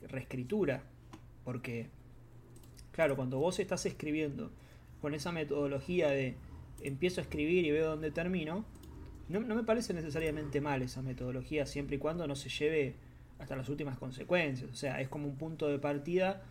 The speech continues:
cuando vos tenés personajes que te parecen interesantes y decís, "Bueno, me voy a centrar en los personajes". La película no hace eso, porque la película a los personajes después los descarta. Eh,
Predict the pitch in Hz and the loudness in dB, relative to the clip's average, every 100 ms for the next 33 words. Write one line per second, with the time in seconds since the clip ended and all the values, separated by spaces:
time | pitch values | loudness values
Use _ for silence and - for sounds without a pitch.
0 | - - - 135 143 139 151 143 139 135 | -18 -14 -6 -2 0 0 -2 -4 -2 -2
1 | 143 - 143 131 127 127 139 147 151 147 | -2 -4 -6 -8 -10 -6 -4 -4 -4 -2
2 | 156 143 165 175 185 147 139 143 143 - | -2 -2 -2 -2 -2 0 -2 -2 -4 -6
3 | - - - - - - - - - 156 | -14 -16 -12 -12 -12 -14 -14 -14 -12 -12
4 | 117 117 135 143 160 160 135 135 143 160 | -12 -12 -10 -4 0 2 2 2 4 2
5 | - 139 143 165 151 135 131 131 139 127 | 0 0 4 4 2 -4 -8 -6 -4 -4
6 | - 143 - - - 135 147 147 143 131 | -6 -12 -14 -12 -6 -2 0 2 0 -2
7 | - 131 - 156 - 143 131 139 135 135 | -4 -8 -8 -8 -10 -8 -6 -6 -4 -2
8 | 151 139 131 127 - 127 139 139 139 139 | 2 2 2 -2 -8 -6 -4 -2 -2 0
9 | 143 131 127 123 - - - - - - | 0 0 -2 -4 -4 -12 -12 -10 -10 -12
10 | - - 147 143 135 131 127 123 117 - | -14 -10 -2 2 2 0 -2 -4 -8 -10